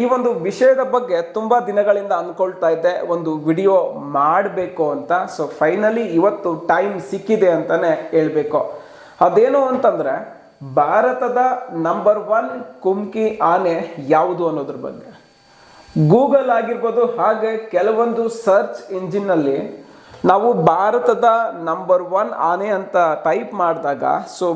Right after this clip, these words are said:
ಬರ್ತಕ್ಕಂಥ ಉತ್ತರ ಯಾವುದು ಅಂತಂದ್ರೆ ಅನ್ನಮಲೈ ಕಲೀಂ. ಹಾಗಾದ್ರೆ ಭಾರತದ ನಂಬರ್ ಒನ್ ಆನೆ ಅನ್ನಮಲೈ ಕಲೀಂ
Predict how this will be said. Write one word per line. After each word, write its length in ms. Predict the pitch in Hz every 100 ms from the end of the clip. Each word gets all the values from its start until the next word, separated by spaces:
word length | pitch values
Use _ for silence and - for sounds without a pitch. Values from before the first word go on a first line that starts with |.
| 147
ಬರ್ತಕ್ಕಂಥ 580 | 156 220 240 247 233 220 208 170
ಉತ್ತರ 320 | 175 - 190 185 180 156 151
ಯಾವುದು 360 | 131 190 196 180 156
ಅಂತಂದ್ರೆ 540 | 143 139 139 139 156 180 - 160
ಅನ್ನಮಲೈ 480 | 165 185 185 160 160 - - -
ಕಲೀಂ. 340 | 160 165 160 - - - - - - - - - -
ಹಾಗಾದ್ರೆ 540 | 147 156 160 214 247 - 247 - - - - _ - 127
ಭಾರತದ 500 | 143 160 202 240 240 240 233
ನಂಬರ್ 260 | 220 226 220
ಒನ್ 100 | 226 226 180
ಆನೆ 220 | 202 214 214 - 160
ಅನ್ನಮಲೈ 500 | 196 220 226 208 214 - -
ಕಲೀಂ 300 | 185 202 262